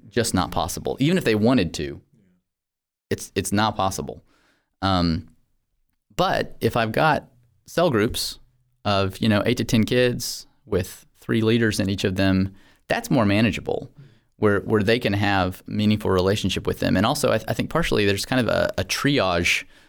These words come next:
situation where it's like, if I'm a cell group leader and I've got eight kids, uh, and in a, in a place like Searcy, I'm lo-, looking out at my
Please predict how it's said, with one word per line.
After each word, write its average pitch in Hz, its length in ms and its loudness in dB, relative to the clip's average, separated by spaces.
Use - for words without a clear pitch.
situation 87 720 0
where 98 220 0
it's 92 140 -2
like, 98 120 -2
if 104 100 0
I'm 120 160 2
a 101 40 0
cell 131 180 2
group 104 220 0
leader 92 400 0
and 101 100 0
I've 107 120 -2
got 104 160 0
eight 104 160 -2
kids, 87 540 0
uh, 90 400 0
and 104 140 -2
in 95 80 2
a, 90 140 -4
in 101 60 -4
a 90 60 0
place 117 240 -2
like 85 100 -2
Searcy, 98 480 0
I'm 90 100 2
lo-, - 240 0
looking 104 240 0
out 98 120 2
at 92 80 0
my 85 180 -2